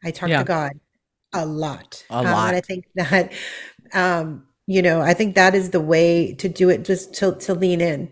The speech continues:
Speaker 1: you know, lean into the word and lean into your relationship, 'cause I think it really is truly about a relationship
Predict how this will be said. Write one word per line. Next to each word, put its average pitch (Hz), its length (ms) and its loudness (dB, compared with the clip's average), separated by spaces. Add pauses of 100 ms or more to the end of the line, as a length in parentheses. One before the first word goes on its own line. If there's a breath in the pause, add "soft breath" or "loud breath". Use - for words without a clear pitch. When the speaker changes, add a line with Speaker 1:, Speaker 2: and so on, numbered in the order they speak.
(100)
Speaker 1:
you 190 120 -6
know, 165 200 -2
lean 175 260 -2
into 175 280 -4
the 165 100 -2
word 160 420 0
and 156 300 -4
lean 165 220 -4
into 165 440 -4
your 165 180 0
relationship, 160 720 -2
'cause - 120 -20
I 160 80 0
think 165 220 -6
it 160 120 -2
really 165 320 0
is 160 180 -2
truly 175 440 -2
about 156 300 -2
a 160 100 -2
relationship 160 880 -4